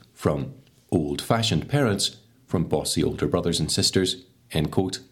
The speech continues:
Macmillan, Gateway English, nineteen seventy.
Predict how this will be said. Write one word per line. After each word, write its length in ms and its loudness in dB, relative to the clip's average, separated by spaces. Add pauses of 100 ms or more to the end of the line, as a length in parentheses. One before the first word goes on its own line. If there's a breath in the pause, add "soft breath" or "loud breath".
(680)
Macmillan, 520 2 (300)
Gateway 400 2
English, 540 2 (200)
nineteen 560 2
seventy. 640 0